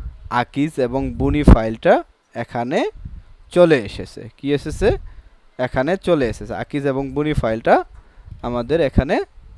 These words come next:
চলে এসেছে। So, আশা করি, আহ, বুঝতে পারছেন। Then তারপরে রয়েছে আরএম, রিমুভ ফাইল।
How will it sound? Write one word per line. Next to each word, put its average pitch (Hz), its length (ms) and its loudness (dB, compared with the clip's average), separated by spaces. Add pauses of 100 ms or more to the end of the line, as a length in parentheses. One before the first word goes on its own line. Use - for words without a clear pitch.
(160)
চলে 165 280 6
এসেছে। 104 400 -8 (440)
So, 147 60 2
আশা 139 280 4
করি, 147 280 -2
আহ, 135 160 2
বুঝতে 131 360 -4
পারছেন। 127 420 -4 (920)
Then 147 320 2
তারপরে 165 420 4
রয়েছে 139 500 0 (140)
আরএম, 120 640 0 (840)
রিমুভ 170 500 2 (120)
ফাইল। 90 360 -6